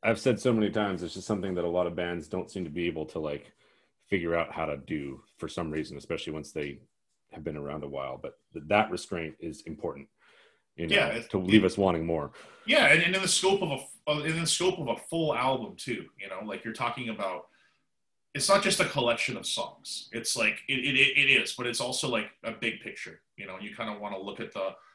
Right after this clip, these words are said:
Speaker 2: the whole presentation front to back, how it flows, and how the experience is for the listener. It's, and I think maybe that's something that is a, a product of the two thousands when the, the, the digital era came in and everything was like, "Oh, it's all about singles," you know? It's all
Speaker 1: Mm-hmm.
Speaker 2: about dropping singles. It's not about, like,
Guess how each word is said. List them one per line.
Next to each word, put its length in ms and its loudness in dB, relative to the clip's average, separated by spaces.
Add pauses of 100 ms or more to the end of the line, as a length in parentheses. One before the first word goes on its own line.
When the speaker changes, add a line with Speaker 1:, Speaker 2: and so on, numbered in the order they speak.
(140)
Speaker 2:
the 60 -6
whole 260 -2
presentation 720 -6
front 220 -12
to 60 -16
back, 360 -6
how 140 -6
it 100 -18
flows, 680 2 (260)
and 120 -6
how 160 0
the 120 0
experience 600 -4
is 160 -4
for 120 -10
the 80 -10
listener. 420 -6
It's, 300 -4 (460)
and 80 4
I 60 6
think 180 2
maybe 220 4
that's 180 4
something 400 0
that 180 0
is 140 -4
a, 220 -4 (400)
a 60 -10
product 440 -4
of 80 -6
the 60 -10
two 160 -8
thousands 600 -6
when 180 -6
the, 100 -12 (140)
the, 80 -8
the 220 -10
digital 380 -6
era 220 -4
came 280 -8
in 300 -8 (280)
and 120 -2
everything 260 -2
was 120 -2
like, 100 -6
"Oh, 120 4
it's 120 0
all 180 4
about 200 0
singles," 760 -4
you 100 -12
know? 140 -10 (340)
It's 120 -4
all 100 4
Speaker 1:
Mm-hmm. 80 4
Speaker 2:
about 100 2
dropping 300 0
singles. 460 -2
It's 160 -2
not 160 -2
about, 400 -2
like, 240 -8